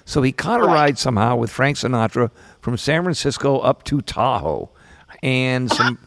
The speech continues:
Speaker 2: <laughs>
Speaker 1: some friends of my parents, uh, were at, that, going to a club at one of the, at one of the casinos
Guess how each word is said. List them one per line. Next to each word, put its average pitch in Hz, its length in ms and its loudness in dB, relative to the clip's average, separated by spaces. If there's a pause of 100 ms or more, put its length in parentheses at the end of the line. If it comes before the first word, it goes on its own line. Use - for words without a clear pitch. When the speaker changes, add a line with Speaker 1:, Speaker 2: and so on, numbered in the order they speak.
Speaker 2:
<laughs> - 180 -20
Speaker 1:
some 151 200 -2
friends 185 420 0
of 180 120 0
my 139 240 0
parents, - 760 -4 (340)
uh, 120 400 2
were 123 200 4
at, 117 120 2
that, 127 380 -2
going 165 300 2
to 156 120 4
a 127 60 0
club 127 400 0
at 123 100 2
one 127 200 -2
of 135 80 -2
the, 131 120 2
at 123 100 2
one 127 140 0
of 143 60 0
the 139 80 0
casinos 110 640 -2